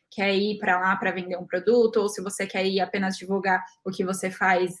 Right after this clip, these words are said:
o que você já fazia no offline, o digital tem um poder muito grande de escalar um negócio ou uma pessoa que já era muito boa nos bastidores ali, de forma, é, fora, fora do digital. E aí,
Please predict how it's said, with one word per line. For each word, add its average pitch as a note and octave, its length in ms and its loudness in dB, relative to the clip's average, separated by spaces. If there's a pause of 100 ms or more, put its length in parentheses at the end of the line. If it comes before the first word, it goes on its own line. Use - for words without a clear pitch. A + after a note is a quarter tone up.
o F#3+ 60 -8
que - 80 -12
você F3+ 160 -8
já F#3 100 -4
fazia F3 220 -6
no F3 60 -4
offline, A3 460 0 (380)
o G#3+ 100 2
digital G#3+ 360 4
tem A#3 120 2
um A3+ 100 6
poder A3+ 260 4
muito A#3 640 4
grande A#3 520 4 (400)
de A3+ 500 2
escalar A#3 800 4 (260)
um A3 140 2
negócio G#3 640 2
ou G#3+ 80 2
uma A3 160 -2
pessoa A3 600 0
que A3+ 200 0
já A#3 220 6
era A3+ 300 4
muito A#3 260 2
boa G#3 400 4
nos A3+ 640 0
bastidores G#3 720 2
ali, G3+ 340 0
de G#3 120 -6
forma, G3+ 520 2 (280)
é, F#3+ 420 0 (100)
fora, G#3+ 400 4
fora G#3 240 0
do A3 80 2
digital. G#3+ 500 4 (800)
E B3+ 140 6
aí, B3+ 560 6